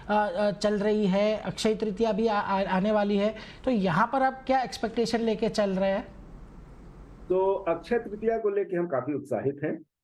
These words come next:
Speaker 2: और अक्षय तृतीया का जो ऑफर है वो दो दिन पहले से शुरू हुआ है, अ, I think second May से शुरू हुआ है, और शुरुआती दो तीन दिन के परिणाम अच्छे हैं, customer आ रहे हैं।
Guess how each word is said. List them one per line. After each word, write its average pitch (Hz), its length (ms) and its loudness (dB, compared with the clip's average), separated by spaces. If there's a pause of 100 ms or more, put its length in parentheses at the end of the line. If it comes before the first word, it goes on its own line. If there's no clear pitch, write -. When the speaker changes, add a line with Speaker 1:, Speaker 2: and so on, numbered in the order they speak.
Speaker 2:
और 131 300 2
अक्षय 131 300 0
तृतीया 175 440 -2
का 170 120 0
जो 165 160 -2
ऑफर 131 420 -2
है 160 60 0
वो 151 340 0
दो 139 300 -2
दिन 151 160 -4
पहले 131 300 -2
से 139 140 -2
शुरू 120 280 -6
हुआ 113 220 0
है, 110 140 -4
अ, 101 640 -8 (240)
I - 20 -12
think 104 360 -8
second 113 440 -4
May 120 180 0
से 123 140 -4
शुरू 101 240 -8
हुआ 98 220 -6
है, 127 260 -4 (380)
और 127 160 0
शुरुआती 135 920 0 (120)
दो 139 180 2
तीन 156 340 -2
दिन 151 200 -2
के 143 100 0
परिणाम 120 640 -2
अच्छे 160 300 -2
हैं, 190 300 0
customer 117 480 0
आ 101 220 -4
रहे 143 300 2
हैं। 175 220 -2